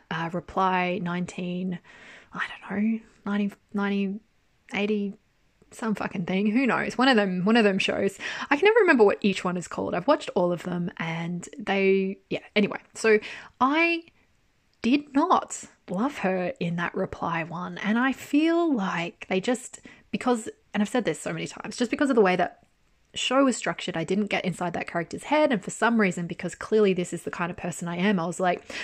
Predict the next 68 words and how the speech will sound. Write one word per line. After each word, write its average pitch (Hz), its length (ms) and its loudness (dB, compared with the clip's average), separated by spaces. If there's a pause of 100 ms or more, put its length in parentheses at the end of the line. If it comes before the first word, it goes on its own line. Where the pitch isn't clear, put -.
(160)
"I'm 220 120 6
annoyed 185 300 4
at - 100 -4
this - 120 -12
character, 277 400 2
therefore 180 340 -2
I - 20 -4
don't 175 220 -8
like 160 200 -8
this - 160 -10
actress." - 500 -14 (400)
Um, 185 460 2
<laughs> - 40 0
I - 320 -2
seem 330 280 -6
to - 80 -2
do 254 180 0
this 196 180 0
all 196 120 0
the 202 100 2
time. 240 360 4 (480)
Uh, 233 500 2 (100)
and 226 180 2
so 285 120 2
I 277 200 6
was, 254 200 0
when 269 100 0
I 277 40 2
saw 320 200 -2
she 330 120 2
was 240 100 0
cast 196 380 -2
in 190 80 0
this, 175 200 -6
I - 20 -6
was 180 80 -4
like, 208 180 -2
"Yeah, 285 260 2
you 220 120 2
know, 185 160 0
that 214 140 0
looks 262 180 -4
cute. 180 420 -4
I 180 60 -2
guess 226 200 -4
it 226 60 2
looks 185 220 -2
fun. 175 360 -2
Like, 170 180 -6
I - 60 -4
guess 277 260 2
I'll 208 60 2
give 175 180 -4
it 170 80 -6
a 160 40 -8
go." 160 380 -2
Eh, 226 440 2
Carrie, 180 500 -2
I 185 100 -2
don't 220 120 -2
know. 190 400 0
Don't 233 120 -2
know 226 120 2
how 175 120 2
I 170 40 -2
feel - 160 -8
about 180 200 -6
her. 170 240 -4